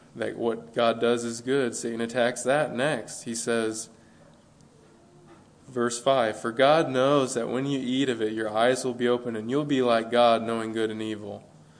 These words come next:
So if he can't convince you, well, he, if he can't convince you he didn't say anything at all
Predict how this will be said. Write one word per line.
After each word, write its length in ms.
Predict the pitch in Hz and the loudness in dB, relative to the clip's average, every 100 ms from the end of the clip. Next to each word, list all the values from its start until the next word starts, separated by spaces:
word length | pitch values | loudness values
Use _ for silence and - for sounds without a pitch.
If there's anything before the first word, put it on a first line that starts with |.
| _ | _
So 220 | - 131 | -6 0
if 140 | 120 123 | 0 -2
he 100 | 175 | -4
can't 260 | 180 147 | -2 -4
convince 460 | - 127 123 120 - | -6 -6 -4 -6 -6
you, 300 | 113 110 110 - - - - | -4 -4 -6 -14 -20 -20 -6
well, 120 | 117 | -4
he, 240 | 127 123 - - | -2 -4 -8 -12
if 140 | 131 131 | -8 -2
he 80 | 147 | 0
can't 240 | 190 175 | 0 0
convince 420 | 156 139 139 - | -2 0 -2 -2
you 140 | 131 120 | -4 -4
he 120 | 127 | -2
didn't 180 | 123 120 | -2 -2
say 200 | 127 117 | -4 -2
anything 360 | 117 117 110 | -4 -6 -6
at 80 | 107 | 0
all 480 | 107 101 101 104 | 0 0 -2 -8